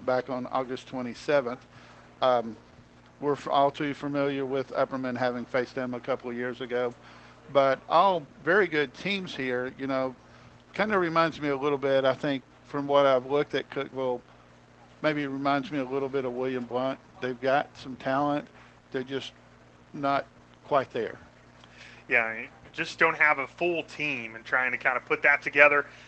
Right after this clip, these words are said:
Speaker 2: can be hard at times for some of these teams as Cookeville comes in one and five, oh and two in region play. Scott, averaging sixteen points a game,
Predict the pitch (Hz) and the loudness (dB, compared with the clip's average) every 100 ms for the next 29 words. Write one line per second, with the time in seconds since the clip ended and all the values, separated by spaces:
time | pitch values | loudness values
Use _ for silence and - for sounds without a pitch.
0 | - - 165 160 151 147 147 151 147 143 | -12 4 6 6 0 4 6 6 4 -2
1 | - 151 151 147 - 143 127 - - - | -2 0 0 -2 -4 -2 -2 -10 -10 0
2 | 190 175 180 170 - 180 170 151 - 196 | 0 2 -2 -2 0 0 0 -4 0 0
3 | 185 - 180 170 175 156 160 208 240 220 | 0 0 0 2 0 0 2 2 2 0
4 | 196 190 190 175 170 196 254 226 - 185 | 2 4 4 0 0 0 0 -4 -6 -4
5 | 185 151 147 175 170 165 - 160 156 143 | -2 -2 -2 -2 -4 -6 0 6 6 4
6 | - - - 175 175 147 165 190 240 240 | -6 -18 2 6 6 4 2 4 2 0
7 | 220 180 - 233 - - 240 214 - 214 | -10 -10 -4 -4 -4 -8 -8 -6 -6 -6
8 | 208 190 165 170 196 233 | -2 0 6 6 6 -2